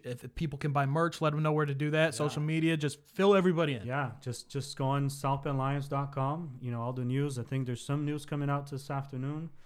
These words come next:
Speaker 2: Uh, you know, we have our U S L
Speaker 1: This
Speaker 2: season.
Speaker 1: afternoon, so by the
Speaker 2: Yes,
Speaker 1: time, so they're
Speaker 2: yeah.
Speaker 1: gonna hear this on Monday. So by the
Speaker 2: Right.
Speaker 1: time they hear this, the
Speaker 2: Yes.
Speaker 1: news will be out.
Speaker 2: The news will be
Speaker 1: Okay.
Speaker 2: out. Yeah, and, and, uh,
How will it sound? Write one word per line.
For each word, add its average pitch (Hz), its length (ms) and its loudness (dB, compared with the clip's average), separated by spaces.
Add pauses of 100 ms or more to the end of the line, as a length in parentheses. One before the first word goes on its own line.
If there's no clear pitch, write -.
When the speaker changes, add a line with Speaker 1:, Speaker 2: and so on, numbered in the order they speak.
(580)
Speaker 2:
Uh, 110 440 -6 (220)
you 117 80 -8
know, 110 140 -6
we 113 140 -6
have 120 260 -4
our 117 80 -4
U 120 180 -2
S 123 160 -6
L 139 60 6
Speaker 1:
This 170 120 6
Speaker 2:
season. 180 100 6
Speaker 1:
afternoon, 180 420 6
so 175 140 0
by 156 140 6
the 143 60 4
Speaker 2:
Yes, 123 80 -2
Speaker 1:
time, 170 220 4
so - 140 0
they're 165 100 4
Speaker 2:
yeah. 175 60 2
Speaker 1:
gonna 190 140 4
hear 175 200 4
this 170 220 2
on 156 240 2
Monday. 143 560 2 (180)
So 131 460 0 (160)
by 123 180 -4
the 120 60 -2
Speaker 2:
Right. 123 80 -2
Speaker 1:
time 147 180 2
they 156 140 4
hear 180 200 4
this, 180 180 2
the 117 100 -4
Speaker 2:
Yes. 151 80 4
Speaker 1:
news 160 180 4
will 160 60 4
be 151 160 4
out. 123 180 -2
Speaker 2:
The 117 60 -8
news 120 180 -6
will 117 80 -8
be 120 100 -2
Speaker 1:
Okay. 127 60 6 (100)
Speaker 2:
out. 175 60 2 (120)
Yeah, 123 340 2
and, 117 260 -2
and, 120 300 -2
uh, 117 300 -2